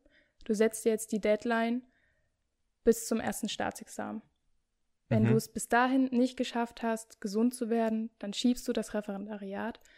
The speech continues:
Speaker 1: dann begibst du dich in, äh, Psychotherapie und wenn's sein
Speaker 2: Mhm.
Speaker 1: muss, auch stationär in Krankenhaus. Weil es
Speaker 2: Mhm.
Speaker 1: gibt auch, ich weiß gar nicht, wie die Kliniken heißen, die sind wirklich darauf spezialisiert. Und ab da an habe ich dann wirklich angefangen, sag ich mal, mit mir zu arbeiten.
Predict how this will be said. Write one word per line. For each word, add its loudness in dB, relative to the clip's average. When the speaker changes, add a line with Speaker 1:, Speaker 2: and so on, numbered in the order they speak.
Speaker 1:
dann 2
begibst 2
du 0
dich -2
in, -6
äh, -6
Psychotherapie -2
und 2
wenn's 2
sein 4
Speaker 2:
Mhm. 6
Speaker 1:
muss, 0
auch -6
stationär -2
in -4
Krankenhaus. -2
Weil 4
es 2
Speaker 2:
Mhm. 0
Speaker 1:
gibt -2
auch, -4
ich -20
weiß 0
gar -2
nicht, -6
wie -4
die -4
Kliniken -6
heißen, -6
die -18
sind 2
wirklich 2
darauf -2
spezialisiert. -8
Und 0
ab 2
da 6
an 4
habe 0
ich -8
dann -2
wirklich 0
angefangen, 0
sag -4
ich -8
mal, -4
mit -4
mir -2
zu -6
arbeiten. 0